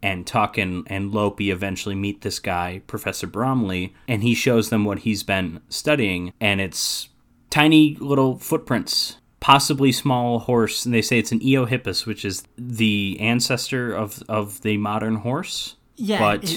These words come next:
Speaker 2: i-, i-, is that how big they got?
Speaker 1: this was confusing to me because I know horses, they were old world, not new world.
Speaker 2: Yeah.
Speaker 1: But, so I looked it up. Eohippus definitely is a thing, though, and it was in the Americas.
Speaker 2: Oh, okay.
Speaker 1: So that's a thing. This is, I don't know if they were that tiny.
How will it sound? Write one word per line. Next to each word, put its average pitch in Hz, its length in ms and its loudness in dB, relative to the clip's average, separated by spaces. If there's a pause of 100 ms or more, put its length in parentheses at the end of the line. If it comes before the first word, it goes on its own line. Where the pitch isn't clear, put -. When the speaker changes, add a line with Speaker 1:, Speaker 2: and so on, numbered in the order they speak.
Speaker 2:
i-, 190 60 -10
i-, - 160 -10
is 139 100 -8
that 170 140 0
how 202 120 -4
big 165 220 -6
they 170 120 -4
got? 165 60 0
Speaker 1:
this 196 180 8
was 277 120 2
confusing 226 460 4
to 147 160 0
me 120 60 4
because 117 220 0
I 127 100 6
know 143 220 2
horses, 131 720 -4 (400)
they 110 220 6
were 110 340 6
old 104 300 0
world, 95 320 0
not 90 180 -4
new 95 180 -4
world. 85 460 -8 (360)
Speaker 2:
Yeah. 143 300 -4
Speaker 1:
But, 113 240 4
so - 140 0
I 110 80 4
looked 117 220 0
it 113 100 -2
up. 113 180 0
Eohippus 127 720 2
definitely 113 460 0
is 104 180 0
a 98 80 -2
thing, 92 320 -2
though, 62 220 -18 (160)
and 98 160 -6
it 90 100 -10
was 92 480 -4
in 101 160 -6
the 92 120 -6
Americas. 87 680 -10
Speaker 2:
Oh, 254 540 -2
okay. 139 300 -8 (200)
Speaker 1:
So - 220 -4
that's 117 240 0
a 151 80 -2
thing. 85 260 -2
This 101 200 -4
is, 123 100 2
I 107 140 2
don't 120 200 2
know 120 140 0
if 113 100 -4
they 117 100 -2
were 104 120 2
that 104 180 -2
tiny. 180 400 -2